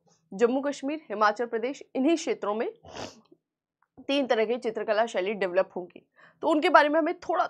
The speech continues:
थोड़ा बस जानकर आगे बढ़ जाना है। ठीक है, बहुत डिटेल में जाने की बिल्कुल भी ज़रूरत नहीं है और, अ, अ, बस उतना ही पढ़ लीजिएगा, इतना इनफ है एग्जाम के point of view से। बाकी आप में से जो भी बच्चे,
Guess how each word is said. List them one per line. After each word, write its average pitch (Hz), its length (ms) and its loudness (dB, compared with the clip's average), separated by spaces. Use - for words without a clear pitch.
थोड़ा 220 160 6
बस 208 240 -4
जानकर 214 540 0
आगे 233 260 12
बढ़ 180 180 0
जाना 160 240 -6
है। - 80 -10
ठीक 226 220 -6
है, 311 160 -6
बहुत 226 300 6
डिटेल 254 280 -2
में 262 120 -4
जाने 226 260 -2
की 247 80 -6
बिल्कुल 220 340 -6
भी 254 160 -2
ज़रूरत 247 440 -2
नहीं 254 160 -6
है 302 160 -6
और, 220 260 10
अ, 202 460 6
अ, 220 120 8
बस 247 300 -4
उतना 277 240 0
ही 302 140 0
पढ़ 254 200 4
लीजिएगा, 233 440 0
इतना 240 460 -2
इनफ 214 260 -2
है 240 60 -6
एग्जाम 196 300 0
के 226 100 -6
point 208 240 -4
of 226 100 -4
view 226 160 -14
से। 269 100 -4
बाकी 196 340 2
आप 247 200 0
में 226 80 -2
से 240 140 -8
जो 214 160 -2
भी 269 120 -4
बच्चे, 240 380 -4